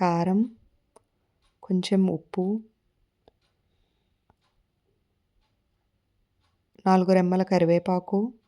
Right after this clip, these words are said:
కొంచెం నూనె వేసుకొని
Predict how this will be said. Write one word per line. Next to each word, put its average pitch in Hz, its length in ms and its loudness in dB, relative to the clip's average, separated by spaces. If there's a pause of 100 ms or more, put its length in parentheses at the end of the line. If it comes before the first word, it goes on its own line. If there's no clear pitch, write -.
(1400)
కొంచెం 202 440 2
నూనె 196 280 6
వేసుకొని 185 800 -2